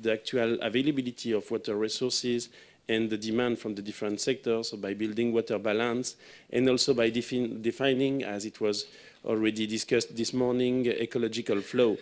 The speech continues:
so that we understand also what is the water which is needed by the environment, and therefore what is the water that is, uh, left for, uh, economic, uh, activity. And then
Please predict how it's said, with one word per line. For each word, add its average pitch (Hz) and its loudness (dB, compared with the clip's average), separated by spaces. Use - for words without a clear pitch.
so - -8
that 113 2
we 113 2
understand 113 2
also 110 0
what 120 0
is 120 -2
the 110 2
water 117 0
which 113 -2
is 107 -4
needed 113 -2
by 107 0
the 117 0
environment, 107 2
and 101 -2
therefore 107 2
what 104 0
is 104 -6
the 101 2
water 101 0
that 98 -2
is, 98 -2
uh, 98 0
left 104 -2
for, 101 2
uh, 92 -4
economic, 98 -2
uh, 92 -4
activity. - -8
And 120 2
then 139 6